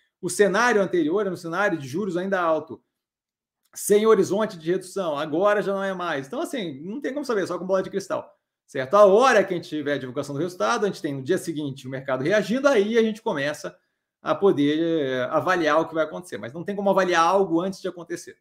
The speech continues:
tá? Rodrigo, prefere uma empresa que gera quatro vezes mais caixa com lucro líquido duas vezes menor? Ou o contrário,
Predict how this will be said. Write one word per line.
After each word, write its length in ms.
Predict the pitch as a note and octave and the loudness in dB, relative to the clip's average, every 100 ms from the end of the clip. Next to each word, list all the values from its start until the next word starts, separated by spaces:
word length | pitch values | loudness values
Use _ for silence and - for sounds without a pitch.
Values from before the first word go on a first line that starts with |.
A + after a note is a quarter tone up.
| _ - | _ -14
tá? 260 | A#1 B1+ _ _ _ _ _ - | -12 -14 _ _ _ _ _ 6
Rodrigo, 840 | C4+ C#4+ C#4 B3+ A#3+ G#3+ F3+ E3 - | 6 8 6 6 6 6 6 4 2
prefere 380 | F#3 F#3+ A3+ | -2 -2 -2
uma 120 | A3 G#3 | -2 -4
empresa 840 | F#3+ G3+ A3+ F3+ G3 F#3+ F3+ E3+ F3+ | -4 -2 -2 0 0 0 -2 -4 -8
que 100 | E3 | -6
gera 360 | E3 G3+ F#3+ | -2 0 0
quatro 380 | F3 G3 G3 F#3 | -2 -4 -2 -4
vezes 420 | E3+ F#3+ D#3+ C#3+ | 0 0 -2 -10
mais 260 | E3+ F#3 - | -8 -8 -8
caixa 500 | - E3+ F#3+ - F3 | -6 -4 -4 -6 -12
com 320 | F3 F3 D#3+ | -10 -12 -10
lucro 380 | D3+ F#3+ F#3+ E3 | -6 -6 -4 -4
líquido 400 | D#3 F#3 F3+ C#3+ | -4 -8 -10 -12
duas 280 | C#3+ F#3+ D3+ | -4 -2 -2
vezes 140 | D3+ | -6
menor? 400 | D#3 D3+ G3+ G3+ - _ _ _ _ _ | -6 -4 -2 -2 -8 _ _ _ _ _
Ou 160 | F#3 G3+ | 0 0
o 80 | G3+ | 0
contrário, 1160 | G3+ F3 F3 F3+ C#3+ B2 A2+ A2+ A2 A2 A2+ | -4 -2 0 0 -2 -4 -8 -10 -12 -14 -18